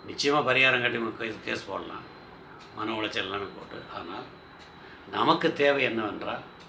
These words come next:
இந்த வீடியோல நான் சொல்வது, நீங்கள்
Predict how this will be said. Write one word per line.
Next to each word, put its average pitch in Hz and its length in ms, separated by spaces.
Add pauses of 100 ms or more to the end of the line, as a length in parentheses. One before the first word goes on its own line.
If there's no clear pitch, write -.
(180)
இந்த 101 180
வீடியோல 123 240
நான் 101 160
சொல்வது, 98 340 (2000)
நீங்கள் 98 380